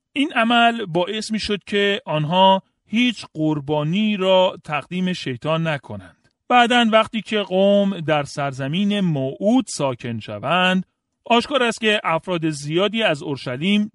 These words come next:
دور خواهد بود و نخواهند توانست حیوانات را هر بار که بخواهند به عنوان غذا بخورند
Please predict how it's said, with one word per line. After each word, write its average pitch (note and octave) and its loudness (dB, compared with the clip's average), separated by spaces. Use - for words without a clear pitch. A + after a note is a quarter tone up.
دور G3+ -2
خواهد C3+ -4
بود A#2 -10
و D#3 4
نخواهند G3+ 2
توانست E3 -2
حیوانات D#3 -2
را E3+ 4
هر D#3+ -2
بار G3 2
که E3+ -6
بخواهند D3 -4
به D3 -6
عنوان D#3 0
غذا C#3 -2
بخورند D#3+ -2